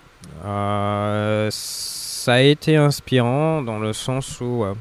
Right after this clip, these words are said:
combien de fois après, quand je me suis retrouvé aussi devant, devant des œuvres où je me suis dit, « Bon, ben,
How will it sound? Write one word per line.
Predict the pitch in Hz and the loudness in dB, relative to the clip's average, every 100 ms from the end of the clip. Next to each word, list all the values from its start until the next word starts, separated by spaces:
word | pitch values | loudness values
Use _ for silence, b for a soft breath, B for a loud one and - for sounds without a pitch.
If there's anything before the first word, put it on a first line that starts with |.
| 104 - B B B B B B B - - - - - - - _ _ - | -12 -20 B B B B B B B -20 -20 -20 -20 -20 -20 -20 _ _ 0
combien | 143 139 | 4 6
de | 131 | 4
fois | - 123 | 4 6
après, | 117 - 135 | 6 6 6
quand | 127 | 6
je | 117 | 6
me | 120 | 4
suis | - 139 | 6 6
retrouvé | 127 120 131 120 123 131 | 6 6 2 4 4 4
aussi | 123 - - - 151 | 4 0 -4 0 0
devant, | 131 113 113 113 113 110 110 107 | 2 2 2 2 2 0 0 2
devant | 113 113 113 | 2 2 2
des | 113 110 | 0 2
œuvres | 127 131 120 | 4 4 2
où | |
je | 113 | 0
me | 113 | -2
suis | 117 | -4
dit, « | 123 | -4
Bon, | 104 113 | -4 -4
ben, | 85 | -6